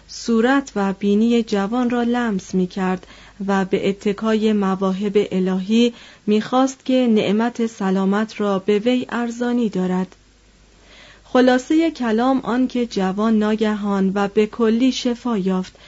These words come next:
و دیگر مایه ناراحتی برادران نشد و از آن پس آرام و بی صدا به خواب می‌رفت. پنج، راهبه‌ها. حتی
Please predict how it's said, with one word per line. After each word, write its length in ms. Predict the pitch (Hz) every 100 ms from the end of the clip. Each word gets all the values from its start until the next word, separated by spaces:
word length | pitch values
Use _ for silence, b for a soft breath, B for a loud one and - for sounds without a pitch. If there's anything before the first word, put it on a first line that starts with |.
| B B 202
و 120 | 202
دیگر 400 | 208 202 247 247
مایه 580 | 220 202 202 226 220 220
ناراحتی 800 | 196 190 190 196 185 - 220
برادران 720 | 208 185 196 202 214 233 247 240
نشد 460 | 220 - 190 185 - B B B
و 100 | 190 -
از 200 | 196 202
آن 160 | 202
پس 340 | 202 233 233 -
آرام 460 | - 196 196 214 214
و 60 |
بی 180 | 202 196
صدا 420 | 190 - 214 240
به 160 | 247 240
خواب 320 | 240 247 233 -
می‌رفت. 600 | 185 185 185 185 - - - - _ _ - _ - - _ - - - - - - - - - b b b b b b _
پنج، 540 | - 247 226 190 190 - _ _ _ 214
راهبه‌ها. 1000 | 214 208 202 208 196 202 196 214 202 190 - - _ _ _ _ _ _ b b b b b b b
حتی 500 | - 269 294 330 320